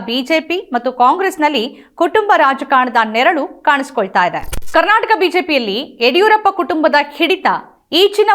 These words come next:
ವರ್ಷಗಳಲ್ಲಂತೂ ತೀವ್ರವಾಗಿರೋದು ಆ ಪಕ್ಷದವರಿಂದಲೇ ಭಾರಿ ಟೀಕೆಗೆ ಒಳಗಾಗ್ತಿರೋದನ್ನು ಗಮನಿಸಬಹುದು. ಹಾಗೇನೆ ಕಾಂಗ್ರೆಸ್ನಲ್ಲಿ ಮಲ್ಲಿಕಾರ್ಜುನ್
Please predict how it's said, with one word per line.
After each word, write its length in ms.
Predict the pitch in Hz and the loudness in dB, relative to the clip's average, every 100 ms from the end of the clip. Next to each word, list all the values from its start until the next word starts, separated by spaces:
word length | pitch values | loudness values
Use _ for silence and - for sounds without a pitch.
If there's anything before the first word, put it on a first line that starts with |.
| 302 | 0
ವರ್ಷಗಳಲ್ಲಂತೂ 680 | 277 349 339 330 311 311 370 - - | 0 0 2 2 0 0 -4 -4 -2
ತೀವ್ರವಾಗಿರೋದು 800 | 330 392 381 285 247 262 277 180 - - - 233 | 0 2 2 2 0 -2 -4 -6 -14 -18 -2 2
ಆ 40 | 349 349 | 2 2
ಪಕ್ಷದವರಿಂದಲೇ 800 | 294 - 392 370 381 349 339 370 294 254 | -2 0 0 2 0 2 2 2 2 2
ಭಾರಿ 220 | 262 294 277 | 2 0 -4
ಟೀಕೆಗೆ 380 | 302 359 320 269 190 | -4 -2 -2 -2 0
ಒಳಗಾಗ್ತಿರೋದನ್ನು 720 | 208 262 311 330 311 285 320 330 | 2 2 0 -2 -2 -2 -2 0
ಗಮನಿಸಬಹುದು. 560 | 311 - - 185 175 - - - - | 0 -2 -4 -8 -6 -6 -6 -4 0
ಹಾಗೇನೆ 440 | 240 285 403 247 330 - - - | 0 0 0 0 -2 -8 -20 0
ಕಾಂಗ್ರೆಸ್ನಲ್ಲಿ 600 | 311 392 427 - 349 247 156 - _ 226 | 2 2 2 2 0 -2 -4 -12 _ -2
ಮಲ್ಲಿಕಾರ್ಜುನ್ 560 | 240 247 247 233 240 | 0 0 0 0 -4